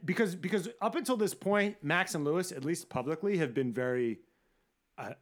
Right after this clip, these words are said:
I respect you. No, I respect you. No, you're a great race car." Like, they've been very, like,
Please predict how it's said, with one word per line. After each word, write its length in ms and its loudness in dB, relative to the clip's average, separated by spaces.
I 80 -4
respect 480 -4
you. 160 0
No, 320 -8
I 60 -2
respect 440 -4
you. 140 0
No, 80 -6
you're 220 2
a 40 0
great 200 -2
race 160 -8
car." 120 -10
Like, 140 -6
they've 100 2
been 140 2
very, 320 4
like, 380 0